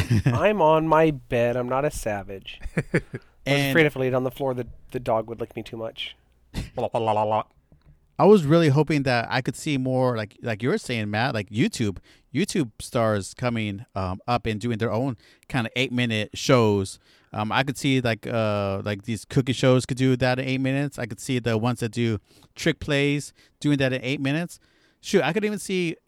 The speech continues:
Speaker 1: see podcasts <laughs> doing those in eight minutes, like, a kind of, like, a live, like, eight-minute kinda spiel. Like, like, I could see those,
Speaker 3: <laughs>
Speaker 1: uh,
Speaker 3: We got two episodes right here already.
Speaker 1: Yeah, exactly. <laughs> Like, I could see us, like, taking us and trying something for three hours, and then, like,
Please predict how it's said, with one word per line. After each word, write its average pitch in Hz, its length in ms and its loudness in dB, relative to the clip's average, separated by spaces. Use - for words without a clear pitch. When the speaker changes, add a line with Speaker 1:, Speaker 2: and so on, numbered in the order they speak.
Speaker 1:
see 170 180 -4
podcasts 117 640 0
<laughs> - 0 -
doing 127 200 2
those 113 400 0
in 123 200 -4
eight 127 200 -4
minutes, 117 360 -4
like, 107 140 -6
a 104 60 -6
kind 131 180 -4
of, 120 60 -4
like, 117 120 -4
a 104 60 -4
live, 110 320 0
like, 107 180 -6
eight-minute 120 440 -4
kinda 117 180 -4
spiel. 123 500 -2
Like, 104 360 -2
like, 127 180 -10
I 127 100 -2
could 170 140 -6
see 190 260 -2
those, 113 500 0
Speaker 3:
<laughs> - 60 -8
Speaker 1:
uh, 110 220 2
Speaker 3:
We 139 100 0
got 120 120 0
two 143 140 4
episodes 135 400 4
right 147 100 2
here 151 180 2
already. 101 340 -2
Speaker 1:
Yeah, 196 180 2
exactly. 143 800 4
<laughs> 151 140 2
Like, 139 180 2
I 165 100 2
could 208 140 0
see 202 180 0
us, 156 260 2
like, 117 140 -2
taking 156 320 0
us 135 380 2
and 135 280 0
trying 147 240 2
something 139 200 0
for 139 80 0
three 127 200 2
hours, 123 460 4
and 120 120 -2
then, 120 80 -2
like, 101 160 -4